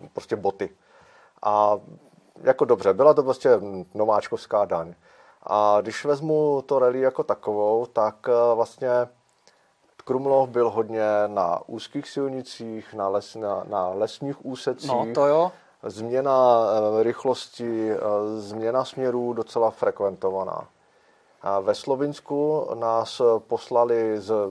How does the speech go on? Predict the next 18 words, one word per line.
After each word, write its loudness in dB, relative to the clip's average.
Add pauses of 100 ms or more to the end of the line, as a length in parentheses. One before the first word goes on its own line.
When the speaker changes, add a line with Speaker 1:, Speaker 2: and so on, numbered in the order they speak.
Speaker 1:
devadesáti -2
metrů -6
nad -2
mořem -4
do 2
devíti -4
set -8
metrů -8
nad -4
mořem -2
a -6
tam -6
jsme -8
jeli -4
po -12
takovým -10
horským -10
plato -2